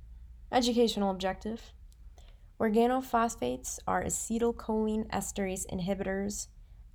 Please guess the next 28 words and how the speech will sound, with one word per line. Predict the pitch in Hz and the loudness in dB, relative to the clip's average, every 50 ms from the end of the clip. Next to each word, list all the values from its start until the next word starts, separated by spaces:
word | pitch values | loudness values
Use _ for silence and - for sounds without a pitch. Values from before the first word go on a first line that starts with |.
| - - - - | -18 -18 -8 -4
and | - 165 165 160 | -2 0 0 2
they | 160 165 | 2 2
are | 160 165 165 | 2 0 0
commonly | 160 - - 202 196 196 196 202 196 196 | -2 -2 -2 0 0 2 2 0 0 -2
used | 190 190 190 190 190 185 185 - | -2 -4 -4 -4 -4 -4 -4 -4
as | 170 170 - - | -6 -6 -2 0
agricultural | - 185 185 185 180 185 - 202 190 185 - 190 190 185 180 - | 0 0 0 -4 -8 -6 -4 -4 -4 -4 -4 -6 -6 -6 -8 -8
pesticides. | - - 185 - - - - - - - - - - - - - - - - - - - - - - - - - - - - | -8 -8 -8 -8 -8 -8 -8 -8 -8 -8 -8 -10 -12 -12 -14 -16 -16 -18 -20 -20 -20 -20 -18 -18 -18 -18 -18 -18 -18 -16 -4
Toxicity | - 185 160 160 - - 202 - - 208 226 220 220 | -2 -2 0 0 0 0 0 0 0 0 0 0 -2
is | - - - | -2 -4 -6
characterized | - - 196 185 185 - 185 175 180 175 175 175 | -2 0 0 0 0 0 2 4 4 4 2 0
by | - 170 | -4 -6
signs | 165 - - 180 175 175 175 175 | -6 -4 -2 0 2 2 0 0
of | 165 156 - - | -4 -6 -8 -12
cholinergic | - - - - 196 202 196 185 185 185 185 190 185 - - | -16 -10 -6 -2 0 0 0 0 -2 -2 -2 -4 -6 -2 -2
excess, | - 190 190 - - 220 226 233 226 - - - - - - - - - - - - - - - - - - | -2 -2 -2 -2 -2 -2 -2 -2 -4 -8 -10 -12 -14 -16 -18 -20 -20 -20 -20 -20 -20 -20 -20 -20 -16 -8 -6
A | 170 | -4
K | 170 175 160 - 170 170 160 | -2 0 0 2 2 0 0
A | 160 | 0
lots | 156 160 170 180 - - | 0 0 -2 -2 -4 -6
of | 190 175 180 - - - | -8 -8 -10 -12 -10 -8
acetylcholine, | - 175 - 202 190 185 180 - 196 190 196 196 196 202 208 214 220 - - - - - - - - - - - - - - - | -6 -4 -2 0 0 0 0 0 0 0 0 0 0 0 0 -2 -4 -8 -14 -18 -18 -18 -18 -18 -18 -18 -18 -18 -18 -18 -18 -18
'cause | - - 175 | -12 -8 -6
it's | 160 - | -2 0
not | 170 190 196 | 0 0 0
getting | 202 202 190 | 0 -2 2
broken | 185 196 190 202 208 202 | 4 4 4 4 4 2
down. | 202 202 202 202 202 208 208 214 | 2 2 2 0 0 -2 -4 -6